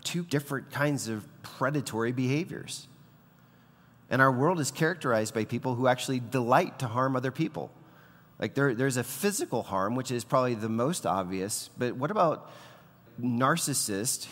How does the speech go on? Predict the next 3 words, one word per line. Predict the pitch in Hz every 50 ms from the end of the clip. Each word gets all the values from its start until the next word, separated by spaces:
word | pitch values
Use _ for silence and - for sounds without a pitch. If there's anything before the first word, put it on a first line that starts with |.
| -
who | 131 131 131 131 127 123 117 - - - - - - - - - -
love | 92 95 107 113 131 147 175 170 139 120 117 120 123 - - - - -
to | - 139 131 123 120 120 120 117